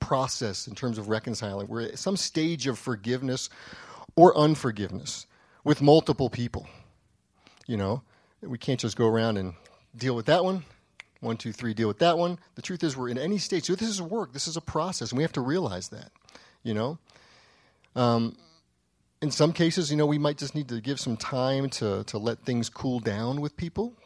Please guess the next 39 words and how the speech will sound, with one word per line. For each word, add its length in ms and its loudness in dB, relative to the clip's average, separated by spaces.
s-, 120 -20
s-, 120 -8
sometimes 360 -2
before 240 -4
we 80 0
go 140 2
in 120 0
for 140 -4
number 220 -2
two 260 -4
and 100 0
number 200 -2
three, 320 -2
<laughs> 840 -8
you 120 -2
know? 240 2
In 80 6
other 160 6
cases, 460 2
again, 460 -2
but 120 0
in 80 2
other 140 2
cases, 360 0
and 100 -2
this 140 -4
is 60 -10
the 80 -8
part 220 2
I 20 4
wanna 180 4
encourage 380 -4
us 120 -4
with 140 -4
today, 220 -2
in 60 2
other, 200 2
other 200 0
cases, 640 -4